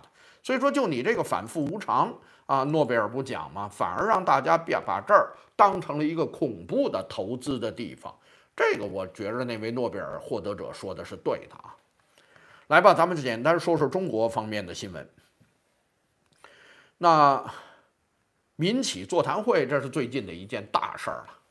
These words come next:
那这个民企座谈会说完了以后，效果怎么样啊？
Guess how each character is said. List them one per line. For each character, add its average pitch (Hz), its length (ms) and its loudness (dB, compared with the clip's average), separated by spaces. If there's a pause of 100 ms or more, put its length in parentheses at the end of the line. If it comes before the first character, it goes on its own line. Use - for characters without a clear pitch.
(380)
那 196 140 0
这 202 120 4
个 180 80 2
民 175 220 0
企 233 200 -2
座 185 160 2
谈 180 160 2
会 190 200 2
说 175 220 2
完 180 120 10
了 202 80 2
以 151 120 2
后， 156 380 4
效 170 220 6
果 165 240 2
怎 135 220 0
么 113 120 -12
样 175 280 4
啊？ 147 120 -6